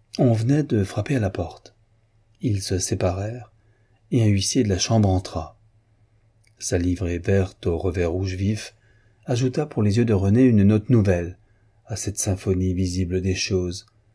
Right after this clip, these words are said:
accompagnement des voix intérieures, forme palpable où s'incarnent les sentiments et dont le vulgaire aspect prend plus tard dans le souvenir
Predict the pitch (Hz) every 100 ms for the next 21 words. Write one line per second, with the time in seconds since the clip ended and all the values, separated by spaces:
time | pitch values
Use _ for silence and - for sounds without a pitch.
0 | _ _ - 98 - 104 - 92 95 92
1 | 90 92 92 95 90 90 101 92 90 87
2 | 87 - _ _ _ _ _ _ - 92
3 | 92 90 95 90 - 98 98 95 95 -
4 | - - 135 107 101 98 107 101 104 101
5 | - 117 104 110 104 120 101 87 - -
6 | - - 131 117 110 107 104 123 135 123
7 | 98 98 - 135 135 - 104 98 - 110
8 | 131 131 123 101 98 117 101 117 127 131
9 | 131